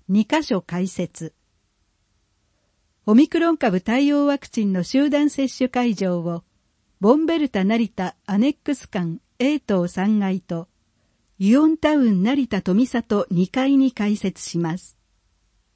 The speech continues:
ボンベルタ成田会場での接種は、すでに予約を受け付けています。接種券を持っている人から予約できます。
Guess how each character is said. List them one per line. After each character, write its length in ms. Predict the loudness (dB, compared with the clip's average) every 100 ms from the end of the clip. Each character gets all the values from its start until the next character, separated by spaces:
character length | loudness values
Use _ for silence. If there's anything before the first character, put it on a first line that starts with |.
| _ _ _ _ _ 0
ボ 140 | 2
ン 80 | 4
ベ 120 | 2
ル 100 | 0
タ 120 | 0 0
成 240 | 0 0
田 120 | -2
会 240 | 0 0 0
場 200 | 0 0
で 100 | -2
の 120 | -4
接 320 | -4 -6 -8
種 100 | -8
は、 200 | -8 -10 _ _ _ _
す 160 | -10 -2
で 140 | 2
に 160 | 2 2
予 120 | 2
約 340 | 0 0 2 2
を 60 |
受 240 | 2 -2 -6
け 40 |
付 160 | -4 -6
け 40 |
て 120 | -4
い 120 | -6
ま 180 | -6 -8
す。 220 | -12 -18 _ _ _ _ _ _ _ _ _ _ _
接 300 | -2 0 0
種 140 | -2
券 260 | 0 2 2
を 60 |
持 100 | 2
っ 40 | 0
て 180 | 0 0
い 100 | 0
る 100 | -2
人 220 | -4 -4
か 120 | -4
ら 100 | -4
予 180 | -4 -2
約 260 | -2 -4
で 140 | -6 -6
き 160 | -6
ま 160 | -6 -8
す。 220 | -14 _